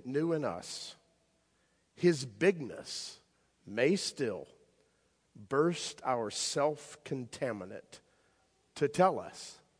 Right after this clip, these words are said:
even without angels, "Fear not."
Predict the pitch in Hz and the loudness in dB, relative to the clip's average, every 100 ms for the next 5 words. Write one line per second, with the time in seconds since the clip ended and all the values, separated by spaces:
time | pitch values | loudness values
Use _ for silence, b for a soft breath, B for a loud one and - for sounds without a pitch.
0 | _ _ _ _ _ _ 175 214 220 214 | _ _ _ _ _ _ 2 4 4 2
1 | 185 175 170 165 - 107 87 92 80 - | 0 0 0 0 -2 -8 -10 -12 -14 -14
2 | - - _ _ _ _ _ _ _ _ | -18 -20 _ _ _ _ _ _ _ _
3 | _ _ _ _ _ _ - 151 143 120 | _ _ _ _ _ _ -2 2 2 0
4 | 95 95 - | -6 -8 -20